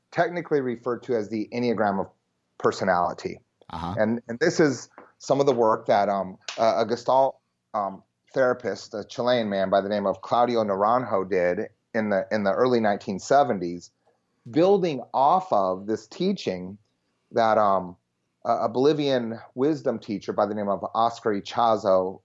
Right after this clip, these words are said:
Speaker 1: brought forward. When Oscar Ichazo brought this forward, he actually had, had, had said that he was made aware of a hundred and eight what he called Enneagons.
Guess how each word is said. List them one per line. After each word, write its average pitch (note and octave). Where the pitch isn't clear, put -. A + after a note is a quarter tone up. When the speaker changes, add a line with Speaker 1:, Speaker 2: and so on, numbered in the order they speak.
Speaker 1:
brought G2+
forward. F#2
When B2+
Oscar E3
Ichazo D#3
brought A2
this G#2
forward, G2
he C3
actually C#3
had, G#2+
had, A2+
had G#2+
said A2+
that A2
he B2+
was A2
made C3
aware B2
of G2
a A2+
hundred C#3+
and G#2+
eight A2
what A2+
he B2
called G#2+
Enneagons. F#2